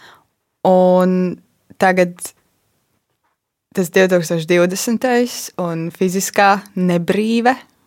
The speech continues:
un tad tavs deviņpadsmitais gads un kaut kāda, es to atļaušos definēt kā mentālo nebrīvi. Un kad tu saki, ka tas deviņpadsmitais bija trakāks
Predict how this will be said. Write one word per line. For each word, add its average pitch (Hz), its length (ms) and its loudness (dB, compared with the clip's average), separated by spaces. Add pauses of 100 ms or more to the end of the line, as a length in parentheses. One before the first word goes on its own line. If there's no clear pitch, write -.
(260)
un 180 320 -6
tad 170 240 -6
tavs 165 280 -4
deviņpadsmitais 170 680 -4
gads 175 360 -2 (640)
un 175 120 -8
kaut 156 200 -2
kāda, 160 240 -6 (320)
es 160 160 -14
to 151 140 -6 (180)
atļaušos 165 440 -4
definēt 170 360 -2
kā 160 160 -4
mentālo 196 560 2
nebrīvi. 196 720 2 (1120)
Un 175 720 -4
kad 175 140 -12
tu - 40 -14
saki, - 380 -4
ka 175 480 -4
tas 170 160 -12
deviņpadsmitais 175 760 -6 (1800)
bija 170 340 -6
trakāks - 600 -6